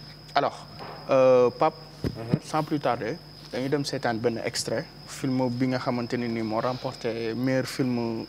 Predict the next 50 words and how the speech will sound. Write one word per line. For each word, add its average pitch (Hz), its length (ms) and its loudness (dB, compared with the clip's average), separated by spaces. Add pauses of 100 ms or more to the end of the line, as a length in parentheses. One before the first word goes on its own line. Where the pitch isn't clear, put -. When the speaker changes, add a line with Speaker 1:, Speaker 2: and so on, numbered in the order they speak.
(140)
Speaker 1:
long 139 160 4
métrage, 123 580 -4 (140)
Speaker 2:
Mhm. 98 180 -12 (300)
Speaker 1:
bi 127 100 0
mu 131 420 2
andi 127 300 0 (380)
ndam 135 320 2
li 120 80 0
fii 165 200 0
ci - 80 -8
Sénégal, 127 440 -4 (340)
parce 113 140 -8
que 127 80 -8
c'est 120 160 -6
la 117 100 2
victoire 120 320 -4
du 117 100 -2
Sénégal, 117 540 -4
et 120 140 -4
il 123 100 -2
est 120 140 -4
en 147 80 0
train 180 260 -4
de 165 80 2
faire 151 240 -4
la 139 140 0
fierté 131 380 -6
du 120 100 -2
Sénégal, 113 520 -2
parce 139 140 -4
que 139 100 -4
ce - 160 -2
film 147 320 -2
est 113 200 -2
en 139 100 -2
train 143 180 -4
de 127 100 -4
faire 156 280 -2
le 135 140 -2
tour 139 180 -4
des 127 140 -2
festivals, - 540 -6 (100)
Speaker 2:
Mhm. 113 380 -6
Speaker 1:
un 135 40 0
peu 139 80 0
partout 131 320 -2
dans 120 140 -2
le 107 80 -4
monde. 117 220 -6 (120)
Speaker 2:
Mhm. 110 220 -10